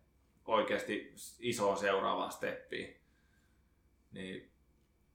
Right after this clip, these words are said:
se voisi olla semmoinen pelaaja, joka auttaisi Juventusta paljon sieltä keskentältä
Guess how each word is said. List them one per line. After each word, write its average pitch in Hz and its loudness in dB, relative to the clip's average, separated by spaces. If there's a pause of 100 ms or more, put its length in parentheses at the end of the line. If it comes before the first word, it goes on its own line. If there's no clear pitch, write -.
(460)
se 117 6
voisi 131 8
olla 143 6
semmoinen 139 8
pelaaja, 127 10
joka 120 4
auttaisi 117 6
Juventusta 104 4
paljon 107 8
sieltä 101 0
keskentältä 101 4